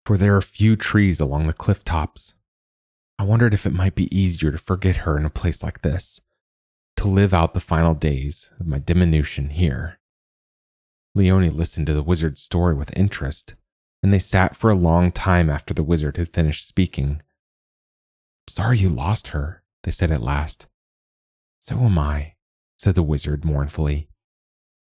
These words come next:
"Is it not possible, though," said Leonie, "that you might have been mistaken about the nature of your illness? I understand why you felt as though you were tired of living after she left you, but I've seen a great improvement in you since you came to Shorehaven."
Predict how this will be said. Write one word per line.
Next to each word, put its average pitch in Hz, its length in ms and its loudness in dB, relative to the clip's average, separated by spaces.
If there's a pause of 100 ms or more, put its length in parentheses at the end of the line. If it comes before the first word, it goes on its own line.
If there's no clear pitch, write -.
(180)
"Is - 120 -4
it 117 60 2
not 113 320 0
possible, 120 520 0
though," 123 400 2 (340)
said 101 140 2
Leonie, 82 540 4 (460)
"that - 100 -4
you 104 100 0
might 104 220 4
have 107 80 0
been 110 180 2
mistaken 90 560 0
about 92 200 2
the 85 80 2
nature 80 420 2
of 92 100 0
your 85 160 2
illness? 90 560 0 (800)
I 101 120 0
understand 131 580 4
why 92 100 4
you 82 140 4
felt 135 340 0
as 92 160 0
though 82 140 4
you 82 160 2
were 78 120 -2
tired 110 400 0
of 87 180 0
living 101 340 4
after 78 240 -2
she - 180 -10
left 110 340 -2
you, 78 220 -4 (500)
but - 120 -2
I've 120 120 0
seen 139 200 2
a 101 40 2
great 98 380 0
improvement 131 580 0
in 76 140 0
you 76 120 -2
since - 260 -6
you 90 80 -2
came 120 260 2
to 107 80 2
Shorehaven." 76 680 -4